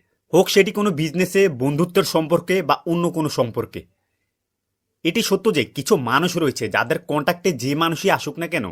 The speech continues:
সে সেই মানুষগুলোকে তার প্রতি মুগ্ধ করে ফেলতে পারে। এটি তাদের একটি জন্মগত প্রতিভা। আপনি চাইলে এই স্কিলটি আপনার মধ্যেও আয়ত্ত করে ফেলতে পারেন। সেই ক্ষেত্রে আপনাকে জানতে হবে অ্যাট্রাকশনের বেলায় হিউম্যান সাইকোলজি কিভাবে কাজ করে।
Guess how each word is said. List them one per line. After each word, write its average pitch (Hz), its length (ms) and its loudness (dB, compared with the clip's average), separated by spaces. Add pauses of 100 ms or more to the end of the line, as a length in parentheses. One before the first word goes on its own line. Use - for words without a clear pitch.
(320)
সে - 300 2
সেই 180 260 2
মানুষগুলোকে 175 720 0
তার - 240 2
প্রতি 156 260 -4
মুগ্ধ 123 280 -6
করে 147 220 0
ফেলতে 113 260 -6
পারে। 92 220 -6 (540)
এটি 143 180 -2
তাদের 165 280 2
একটি 175 180 -4
জন্মগত 156 560 0
প্রতিভা। 120 460 -4 (420)
আপনি 151 280 2
চাইলে 180 380 2 (140)
এই 156 180 2
স্কিলটি 170 360 0
আপনার 156 320 4
মধ্যেও 147 440 2
আয়ত্ত 135 280 2
করে 139 220 0
ফেলতে 120 260 -2
পারেন। 101 260 -2 (360)
সেই 165 220 0
ক্ষেত্রে 180 260 0
আপনাকে 185 300 0
জানতে 165 340 0
হবে 147 220 2 (100)
অ্যাট্রাকশনের 165 640 -2
বেলায় 175 240 4
হিউম্যান 156 260 -2
সাইকোলজি 151 460 -2
কিভাবে 139 360 -2
কাজ 139 260 -4
করে। 87 240 -8